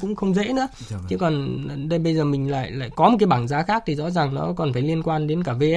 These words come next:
Speaker 1: S D,
Speaker 2: Dạ
Speaker 1: H N X
Speaker 2: vâng.
Speaker 1: và H S X,
Speaker 2: Dạ vâng.
Speaker 1: hay là cả nhà đầu tư nữa.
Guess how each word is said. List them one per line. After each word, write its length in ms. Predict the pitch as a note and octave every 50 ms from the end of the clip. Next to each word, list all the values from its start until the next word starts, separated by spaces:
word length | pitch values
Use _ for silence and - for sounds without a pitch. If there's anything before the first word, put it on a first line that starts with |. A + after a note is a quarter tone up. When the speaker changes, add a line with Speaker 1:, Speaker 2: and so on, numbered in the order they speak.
| F#3+ F3+
Speaker 1:
S 60 | - -
D, 60 | F3+
Speaker 2:
Dạ 240 | E3+ E3 E3 E3+ D3+
Speaker 1:
H 140 | F#3+ F#3+ F#3
N 20 |
X 40 | D3+
Speaker 2:
vâng. 120 | D3+ F3 G3
Speaker 1:
và 120 | - C#3+ D#3
H 40 |
S 60 | F3 F#3
X, 20 |
Speaker 2:
Dạ 560 | G#3 A3 C4 C#4 - - - - - - G#2
vâng. 60 | F#2+ F2+
Speaker 1:
hay 120 | E3+ D#3+ D#3+
là 200 | D3 C#3+ C#3 C3
cả 240 | C3 C#3+ B2+ A#2
nhà 140 | A#2 C3+ C#3+
đầu 140 | C3 C#3 C#3
tư 160 | - F3+ F#3
nữa. 220 | F3+ G#3 - B3+